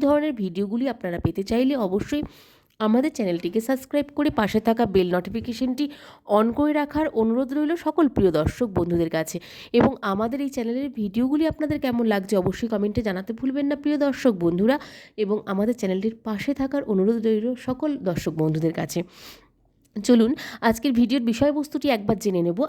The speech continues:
আজকের ভিডিওর বিষয়বস্তুটি রয়েছে বারো বছর পর তৈরি হবে কিন্তু গজকেশরীর যোগ। পাঁচ রাশির বৃহস্পতি তুঙ্গে হতে চলেছে, ব্যাংক ব্যালেন্স উপচে পড়তে চলেছে কিন্তু পাঁচ রাশি জাতক জাতিকাদের জন্য। জ্যোতিষশাস্ত্র অনুসারে কোনো রাশির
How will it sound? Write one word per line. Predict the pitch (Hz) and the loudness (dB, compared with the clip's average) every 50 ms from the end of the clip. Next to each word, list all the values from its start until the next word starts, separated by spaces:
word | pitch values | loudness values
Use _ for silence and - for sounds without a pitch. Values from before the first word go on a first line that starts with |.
| - - 226 | -2 -2 -4
আজকের | 226 226 - - 269 247 226 | -4 -4 -4 -4 -2 0 0
ভিডিওর | 226 220 254 262 226 233 | 2 2 2 0 0 0
বিষয়বস্তুটি | 226 240 269 269 269 285 269 - - 294 | 0 0 0 0 0 -2 -4 -4 -4 -2
রয়েছে | 262 254 196 160 165 - - 269 220 196 | 0 2 2 2 0 -2 -4 -4 -2 -2
বারো | 202 185 202 208 254 247 269 | -2 0 2 2 2 2 2
বছর | 247 233 - 269 254 240 - | -2 0 0 -2 -2 0 0
পর | 185 175 196 247 269 - - - - _ - - | 2 2 2 2 0 -4 -10 -18 -20 _ -4 0
তৈরি | 247 233 254 247 302 285 269 | 2 2 4 4 2 0 0
হবে | 294 285 302 294 294 | 0 0 0 0 0
কিন্তু | 294 302 302 330 240 202 | -2 0 0 -2 0 0
গজকেশরীর | 185 175 185 185 - 196 196 - 220 196 202 170 - 156 | -2 -2 -2 -2 -2 0 2 2 2 2 2 0 0 0
যোগ। | 160 156 - - - - - - - - _ _ _ - - | 0 0 -2 -4 -14 -20 -20 -20 -20 -20 _ _ _ -2 0
পাঁচ | 240 240 262 254 294 247 247 | 2 2 2 0 -2 -2 -2
রাশির | 240 233 - - 294 285 277 240 196 | -2 -2 -2 -2 -2 -2 -2 -2 0
বৃহস্পতি | 190 226 226 269 254 - - 285 254 277 | 2 4 4 4 2 0 -4 -4 -4 -2
তুঙ্গে | 262 - 233 208 208 202 220 254 269 262 - - - - | -2 0 0 2 2 2 2 2 2 0 -4 -10 0 2
হতে | - - - 190 | 2 2 2 2
চলেছে, | 190 202 190 190 190 - - 262 262 262 - - - _ - 214 | 0 2 0 0 0 -2 -4 -4 -4 -6 -12 -20 -20 _ -2 -2
ব্যাংক | 226 220 233 254 247 | 0 2 2 2 2
ব্যালেন্স | 262 254 262 285 285 269 277 - - - 226 | 2 2 2 2 0 0 -4 -8 -6 -4 -4
উপচে | 202 - - 285 277 | -4 -2 -4 -4 -2
পড়তে | - 294 - - 302 - | -2 -4 -4 -4 -2 -2
চলেছে | 302 285 294 294 - 294 - | 0 -2 -2 -2 -4 -4 -2
কিন্তু | 294 294 339 349 - | -2 -2 -2 0 0
পাঁচ | 220 190 196 - 214 | 0 0 0 0 0
রাশি | 190 180 - 254 226 | 0 0 2 2 4
জাতক | 220 175 - 160 160 175 | 4 4 2 0 -4 -4
জাতিকাদের | 165 - 165 170 160 170 165 156 - | -4 -2 -2 -2 -2 -2 -4 -4 -2
জন্য। | 175 165 160 160 165 160 - - - - - _ _ - 202 | -4 -2 0 0 -2 -2 -4 -10 -20 -20 -20 _ _ -4 2
জ্যোতিষশাস্ত্র | 214 240 240 240 349 339 339 - 320 302 320 - 311 302 254 | 2 2 4 4 2 0 2 0 -2 -2 -2 -2 0 2 4
অনুসারে | 240 269 254 - 240 196 220 254 - - _ - | 4 2 2 2 0 0 0 0 -2 -8 _ -8
কোনো | 240 262 277 285 311 330 302 226 208 | -4 -2 0 2 2 2 2 2 0
রাশির | 196 202 196 - 269 214 | 0 0 0 0 -2 0